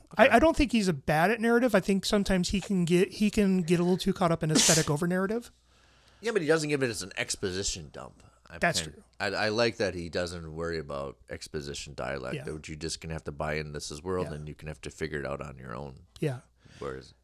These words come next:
Speaker 1: yeah.
Speaker 2: And I actually like Tim Burton. He, uh, he's someone who I haven't. Uh, Tim Burton's also someone I'd be interested in doing a project on, because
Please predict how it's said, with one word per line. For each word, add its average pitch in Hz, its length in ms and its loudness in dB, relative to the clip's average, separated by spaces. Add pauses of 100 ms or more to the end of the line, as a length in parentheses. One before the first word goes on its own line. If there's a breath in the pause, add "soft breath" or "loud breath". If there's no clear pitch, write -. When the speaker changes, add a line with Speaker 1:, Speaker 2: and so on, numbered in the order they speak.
Speaker 1:
yeah. 67 100 -18
Speaker 2:
And - 120 4
I 277 100 4
actually 226 280 2
like 160 200 -2
Tim 208 180 -4
Burton. 208 240 -4
He, 190 180 2
uh, 175 120 2
he's 208 240 2
someone 220 260 4
who 196 120 4
I 170 100 6
haven't. 190 420 2
Uh, 269 80 -2 (220)
Tim 320 160 2
Burton's 320 260 0
also 233 320 4
someone 170 320 2
I'd 156 160 2
be 151 120 -4
interested 156 380 -2
in 147 40 -6
doing 151 160 0
a 147 40 -2
project 147 380 -2
on, 196 140 4
because 165 340 2